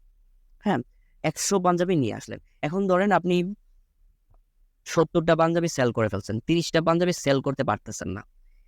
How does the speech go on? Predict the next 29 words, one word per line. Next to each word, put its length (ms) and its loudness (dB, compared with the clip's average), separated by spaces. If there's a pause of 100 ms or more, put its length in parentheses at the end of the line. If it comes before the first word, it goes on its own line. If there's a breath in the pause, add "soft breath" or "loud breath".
(180)
সেল 280 0
করার, 400 4 (180)
করতে 220 0
না 180 4
পারার 200 2
একমাত্র 380 0
কারণ 180 2
হচ্ছে 180 0
বায়ার, 400 0
বায়ারের 440 2
হয়তো 200 0
বা 100 4
আপনার, 300 0 (440)
আহ, 300 2
যে 360 2
সেলিং 360 0
প্রাইস, 260 2
সেলিং 280 0
প্রাইসের 300 2
সাথে 260 -2
ওই 140 2
রকম 220 -2
আপনার 320 -4 (400)
ক্যাচ 240 0
খাইতেছে 380 -2
না, 100 0
মিক্স 420 0
হইতেছে 260 -2
না। 120 -2